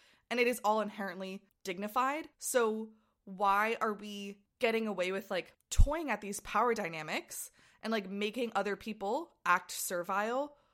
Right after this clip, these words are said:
when we don't do that to other professions? That inherently means you're treating people unequally.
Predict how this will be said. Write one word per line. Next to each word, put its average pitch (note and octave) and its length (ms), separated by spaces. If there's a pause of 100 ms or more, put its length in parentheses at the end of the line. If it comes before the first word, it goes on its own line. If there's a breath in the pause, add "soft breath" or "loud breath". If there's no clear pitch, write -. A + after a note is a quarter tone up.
(140)
when G3 420
we G#3 120
don't G3 240
do F#3+ 80
that E3+ 160
to - 140
other E3 420 (180)
professions? - 460 (280)
That G#3+ 300
inherently G#3 680 (160)
means G3 460
you're F3+ 120
treating F#3 360
people E3+ 520 (220)
unequally. G3 540